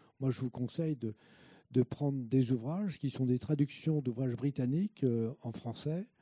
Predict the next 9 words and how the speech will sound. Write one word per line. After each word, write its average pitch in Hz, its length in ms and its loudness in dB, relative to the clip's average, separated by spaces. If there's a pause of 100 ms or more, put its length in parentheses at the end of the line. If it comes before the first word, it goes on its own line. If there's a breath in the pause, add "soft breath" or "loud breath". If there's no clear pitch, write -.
(320 soft breath)
Euh, 110 720 -2
là, 127 200 0
vous 143 220 2
avez 135 160 8
du 131 120 2
comparatisme, 127 720 -4
voire 127 380 -2
des 110 180 -6
ouvrages, 113 480 -8